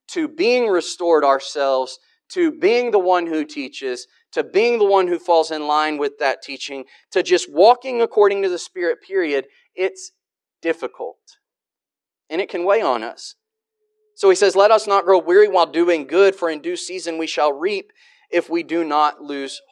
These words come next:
heart." He described a tug of war in chapter five and verses sixteen and seventeen. I believe we all experience that daily. The flesh and the spirit are lusting against one another. Uh, the, in Galatians five and in verse six,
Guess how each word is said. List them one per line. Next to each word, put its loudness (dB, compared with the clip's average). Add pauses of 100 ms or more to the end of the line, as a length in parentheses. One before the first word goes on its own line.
heart." 4 (400)
He -6
described 2
a 6
tug 2
of 0
war 0
in -14
chapter -4
five -2
and -14
verses -10
sixteen -14
and -12
seventeen. -12 (460)
I 0
believe 4
we 0
all 6
experience -8
that -8
daily. -6 (640)
The 0
flesh 2
and -2 (180)
the -2
spirit 4
are 6
lusting 2
against -2
one -2
another. 2 (260)
Uh, 0 (160)
the, 2 (300)
in -4
Galatians 2
five 2
and -4
in -6
verse -4
six, -12